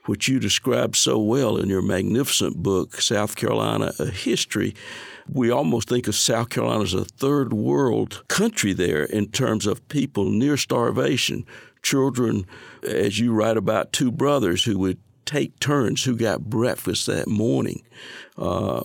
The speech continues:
were just glad to get a job. The boll weevil comes in much earlier, but between that and the Depression, just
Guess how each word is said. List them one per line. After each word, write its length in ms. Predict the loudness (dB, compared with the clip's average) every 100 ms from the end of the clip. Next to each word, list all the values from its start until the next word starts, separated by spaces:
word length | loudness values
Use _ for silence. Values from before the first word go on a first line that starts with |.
| -4
were 220 | -2 0
just 340 | 0 0 -2
glad 400 | -2 0 2 2
to 80 | 0
get 160 | 0 0
a 80 | 0
job. 460 | 0 0 0 -4
The 120 | -4
boll 380 | -2 2 2 4
weevil 320 | 2 2 0
comes 320 | 0 -2 0 0
in 140 | 0
much 280 | 2 0 0
earlier, 500 | 2 2 2 0 -4 -10 -18 -10
but 180 | -4 -2
between 460 | -2 -2 0 0 2
that 340 | 0 0 -2 -2
and 240 | -2 0
the 100 | -2
Depression, 920 | -2 -4 -8 -2 2 2 0 -4 -6 -12 -20 -20 -20 -20 -20 -8
just 480 | -2 0 0 -2